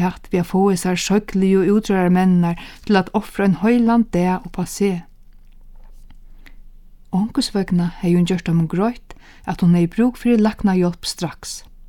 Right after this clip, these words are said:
Á veg til høvuðsdagin ber hon seg undarliga at, dukti ótolna menninar,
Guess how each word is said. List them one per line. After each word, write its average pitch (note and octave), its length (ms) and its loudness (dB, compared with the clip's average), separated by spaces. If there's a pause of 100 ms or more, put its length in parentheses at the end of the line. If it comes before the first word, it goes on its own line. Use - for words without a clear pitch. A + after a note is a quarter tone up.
(880)
Á F#3 160 0
veg G3 260 4
til G3+ 140 2
høvuðsdagin G3 840 2
ber G3 200 0
hon G#3 100 4
seg G#3+ 220 -4
undarliga G3 640 0
at, - 240 -20 (480)
dukti G#3 480 0
ótolna F#3+ 720 2
menninar, F#3 560 2